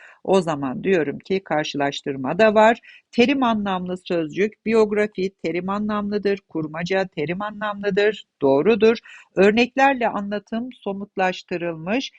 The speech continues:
Peki örnekleme yapılmış mı?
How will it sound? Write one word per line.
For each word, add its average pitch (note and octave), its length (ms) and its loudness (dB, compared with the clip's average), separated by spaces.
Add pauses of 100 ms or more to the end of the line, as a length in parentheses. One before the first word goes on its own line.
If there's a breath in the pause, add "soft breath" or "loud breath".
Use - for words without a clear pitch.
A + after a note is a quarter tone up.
(180 soft breath)
Peki C#4 380 0
örnekleme G#3 800 0
yapılmış A3+ 720 -4
mı? A3+ 240 0